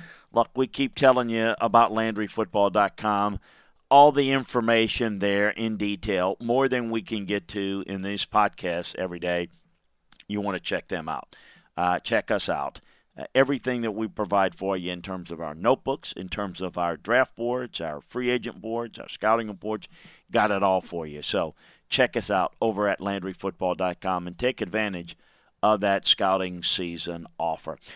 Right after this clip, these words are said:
So as we head to the draft, uh, one of the things that we're looking at is, in terms of the Big twelve, is how many guys are gonna go in the first round from the Big twelve? Well, I can tell you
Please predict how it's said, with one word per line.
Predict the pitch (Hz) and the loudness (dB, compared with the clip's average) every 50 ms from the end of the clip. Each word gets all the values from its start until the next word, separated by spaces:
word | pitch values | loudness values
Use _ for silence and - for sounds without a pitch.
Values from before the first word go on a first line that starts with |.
| - - - | -20 -14 -2
So | - 147 151 147 | 4 4 6 6
as | 156 151 127 | 6 2 0
we | 131 135 127 | 2 -2 4
head | 131 170 185 175 | 6 6 6 6
to | 165 147 | 4 -2
the | 120 120 | -2 0
draft, | 107 127 127 135 131 120 117 - - - | 4 8 8 10 10 10 8 6 2 -2
uh, | - 107 101 101 - | 2 2 4 2 2
one | - 101 113 127 135 135 | 0 0 2 2 2 2
of | 120 | 0
the | 110 107 | -2 -4
things | - - 117 110 110 110 95 87 | -2 -2 -2 -2 -2 -4 -4 -2
that | 107 101 98 92 _ _ | 0 0 0 0 _ _
we're | - 101 104 101 | -10 -8 -6 -2
looking | 107 120 - - 110 95 | -2 -2 -2 -2 -6 -4
at | 90 85 87 98 98 | -2 -2 -2 -2 -2
is, | 98 95 92 87 - - - _ | -2 -4 -4 -6 -8 -10 -12 _
in | - | -8
terms | - 117 123 117 98 101 | -4 -4 -2 -2 -4 -6
of | 107 | -6
the | 92 87 | -8 -6
Big | 80 98 92 85 - | -6 -6 -8 -8 -4
twelve, | - 104 101 98 95 104 | 0 2 2 2 2 0
is | 98 - - - - - - - _ | -6 -8 -14 -20 -20 -20 -20 -20 _
how | - - 208 | 2 4 4
many | - - 185 147 | 6 6 4 6
guys | 120 127 139 160 151 120 110 107 107 98 - - - - - _ _ _ _ _ _ _ _ _ _ _ _ - | 8 10 10 10 10 8 4 2 0 -2 -2 -2 -2 -4 -6 _ _ _ _ _ _ _ _ _ _ _ _ -6
are | 120 110 | -4 0
gonna | 104 120 113 101 | 0 0 0 4
go | 95 123 131 127 | 4 4 4 4
in | 117 | 2
the | 110 | 0
first | 101 - 110 107 101 - - | -2 -2 -2 -2 -2 -2 -2
round | 120 123 113 104 98 98 98 101 80 - - | 0 2 2 2 2 0 -2 -6 -12 -12 -6
from | 110 101 95 | -6 -4 -4
the | 90 | -4
Big | 85 101 92 87 - | -4 -4 -4 -4 -6
twelve? | - - 113 107 95 90 - | -6 0 4 4 4 2 2
Well, | 107 123 135 | 0 4 6
I | 139 143 - | 6 6 6
can | - 147 131 120 | 2 -6 -6 -6
tell | - - 156 170 185 180 | -4 0 4 6 6 6
you | 143 117 107 98 101 101 | 6 2 0 0 0 -2